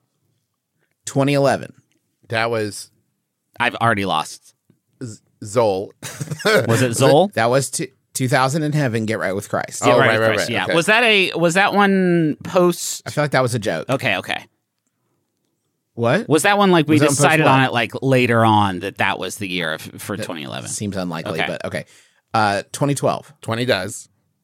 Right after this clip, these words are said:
Speaker 3: Twen-
Speaker 1: Getting It.
Speaker 3: Yeah, Getting It.
Speaker 2: Yeah. I,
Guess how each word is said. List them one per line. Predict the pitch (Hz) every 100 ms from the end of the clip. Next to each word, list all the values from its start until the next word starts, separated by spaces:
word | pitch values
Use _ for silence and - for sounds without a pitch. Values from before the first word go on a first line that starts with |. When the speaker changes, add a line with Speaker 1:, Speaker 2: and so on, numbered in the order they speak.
| _ _ _
Speaker 3:
Twen- | - 123 -
Speaker 1:
Getting | 123 101
It. | 64 73
Speaker 3:
Yeah, | 95 -
Getting | - -
It. | 107
Speaker 2:
Yeah. | 95 - _ _ _ _ _ -
I, | 147